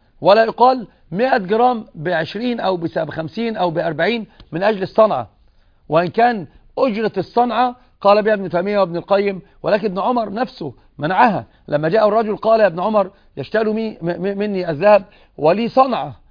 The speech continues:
آخذ الأجرة عليها؟" قال له: "الذهب بالذهب." هو سأله عن التبادل، ذهب بذهب، قال: "الذهب بالذهب ربا، إلا أن يكون مثل من سواء بسواء، يدا، يدا بيد." فإن كان في الجنس متساوي، الجنس الواحد،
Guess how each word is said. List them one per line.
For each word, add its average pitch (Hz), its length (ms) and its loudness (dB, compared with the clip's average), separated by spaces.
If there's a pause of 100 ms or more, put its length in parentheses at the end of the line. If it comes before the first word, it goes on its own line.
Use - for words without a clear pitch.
(120)
آخذ 196 340 0
الأجرة 202 300 -2
عليها؟" 226 320 4
قال 180 320 0
له: 185 180 2
"الذهب 170 480 2
بالذهب." 170 540 2 (320)
هو 165 120 4
سأله 220 320 4
عن 190 100 -2
التبادل، 180 460 0
ذهب 185 260 0
بذهب، 156 320 2 (400)
قال: 196 240 4
"الذهب 185 420 2
بالذهب 175 420 2
ربا، 220 460 6 (180)
إلا 196 260 0
أن 170 60 -4
يكون 175 240 -6
مثل 190 220 -4
من 165 120 -6
سواء 185 240 2
بسواء، 170 500 -2
يدا، 170 260 -4 (380)
يدا 160 340 0 (180)
بيد." 139 360 0 (1700)
فإن 180 300 0
كان 240 300 0
في 180 60 -8
الجنس 226 480 -4 (280)
متساوي، 214 720 0
الجنس 170 280 -6
الواحد، 226 480 0